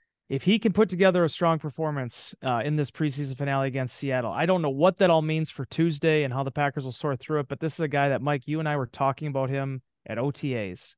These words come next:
and he has just continually done it over and over again. So impressive. It, it, it reminds you of the Allen Lazards, the Jake Kumerow's, where you have an inundation of draft picks at receiver.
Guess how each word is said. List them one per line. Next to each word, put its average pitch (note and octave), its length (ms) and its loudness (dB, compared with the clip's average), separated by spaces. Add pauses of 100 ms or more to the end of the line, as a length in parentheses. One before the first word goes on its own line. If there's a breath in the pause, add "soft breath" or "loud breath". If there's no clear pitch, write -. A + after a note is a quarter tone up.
and C3 280 -6
he C3+ 200 -6
has A#2+ 180 -6
just - 220 -8
continually C#3 580 -6
done B2+ 240 -4
it B2+ 160 -8
over C3 260 -4
and B2 120 -6
over A#2+ 240 -4
again. A#2 400 -8 (520 soft breath)
So F3 360 2
impressive. C#3 560 -2
It, B2+ 120 -4
it, D3 300 -4
it C#3 60 -10
reminds D3 560 0
you E3+ 160 0
of D3 160 0
the C#3 160 -6
Allen E3+ 320 -2
Lazards, C#3+ 720 0 (540 soft breath)
the C#3+ 120 0
Jake D#3 320 0
Kumerow's, C#3+ 640 -2
where C#3+ 140 -2
you C#3 140 -2
have C3 440 -2 (600)
an D3 200 2 (120)
inundation E3 920 2
of C3 180 -8
draft C3+ 480 -2
picks - 540 -12
at D3 240 -4
receiver. B2+ 640 -8